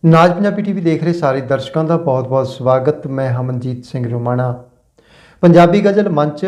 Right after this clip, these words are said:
ਪੰਜਾਬ ਅਤੇ ਪੰਜਾਬੀ ਸਾਹਿਤ ਅਕੈਡਮੀ ਲੁਧਿਆਣਾ ਦੇ ਸਹਿਯੋਗ ਨਾਲ ਮਾਤਾ ਜਸਵੰਤ ਕੌਰ ਕਵਿੱਤਰੀ ਪੁਰਸਕਾਰ ਦੋ ਹਜ਼ਾਰ ਪੱਚੀ ਨਾਲ ਸਨਮਾਨਿਤ ਕੀਤੇ ਜਾਣਗੇ। ਡਾਕਟਰ ਜਸਪ੍ਰੀਤ ਕੌਰ ਫਲਕ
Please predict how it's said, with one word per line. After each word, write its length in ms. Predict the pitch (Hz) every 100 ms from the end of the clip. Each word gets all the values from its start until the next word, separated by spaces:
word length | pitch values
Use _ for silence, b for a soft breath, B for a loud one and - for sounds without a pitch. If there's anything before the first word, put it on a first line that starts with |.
| 190
ਪੰਜਾਬ 560 | 165 135 135 147 165 160
ਅਤੇ 140 | 160
ਪੰਜਾਬੀ 460 | 156 147 135 127 151
ਸਾਹਿਤ 340 | - 135 135
ਅਕੈਡਮੀ 460 | 156 151 131 120 147
ਲੁਧਿਆਣਾ 340 | 147 139 127
ਦੇ 160 | 127 143
ਸਹਿਯੋਗ 420 | - 127 120 117
ਨਾਲ 320 | 127 147 175 B B B 165
ਮਾਤਾ 360 | 160 175 208
ਜਸਵੰਤ 520 | 214 180 - 156 156 175
ਕੌਰ 220 | 185 180
ਕਵਿੱਤਰੀ 540 | 175 139 147 165 175 170
ਪੁਰਸਕਾਰ 460 | 147 127 - 151 151
ਦੋ 180 | 131
ਹਜ਼ਾਰ 200 | 123 143
ਪੱਚੀ 400 | - 143 - 160
ਨਾਲ 360 | 147 131 120 B B B _
ਸਨਮਾਨਿਤ 600 | 170 160 160 165 180 175
ਕੀਤੇ 280 | 151 135
ਜਾਣਗੇ। 680 | 120 120 120 135 123 117 - _ _ _ _ _ b b b 180
ਡਾਕਟਰ 300 | 185 185 220
ਜਸਪ੍ਰੀਤ 480 | 180 175 190 208
ਕੌਰ 200 | 202 202
ਫਲਕ 380 | 202 160 170 175